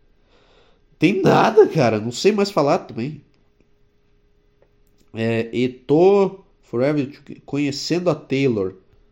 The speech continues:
Tem nada, eu já tô no top trinta. Eu cheguei no top trinta. Sampaio Correia tá nos tre-, no número trinta.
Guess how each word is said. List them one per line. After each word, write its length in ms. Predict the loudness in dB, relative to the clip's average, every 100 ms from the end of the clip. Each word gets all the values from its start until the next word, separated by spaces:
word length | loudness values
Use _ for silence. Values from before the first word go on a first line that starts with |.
| _ _ _ _ _ _ _ _ _ _ _ _ _ _
Tem 140 | -10
nada, 280 | -4 -2 -2
eu 40 | -2
já 100 | -4
tô 140 | -6
no 120 | -6
top 360 | -6 -4 -4 -6
trinta. 520 | -6 -4 -4 -6 -10
Eu 60 | -10
cheguei 200 | -8 -8
no 120 | -6
top 260 | -4 -4 -8
trinta. 280 | -8 -8
Sampaio 640 | -6 -4 -4 0 2 2 2
Correia 560 | 2 2 4 4 4 2
tá 200 | -6 -8
nos 160 | -8
tre-, 180 | -8 -10
no 300 | -8 -8 -10 _ -20 -20 _ _ _
número 480 | -8 0 2 4 4
trinta. 480 | 4 0 0 -4 -12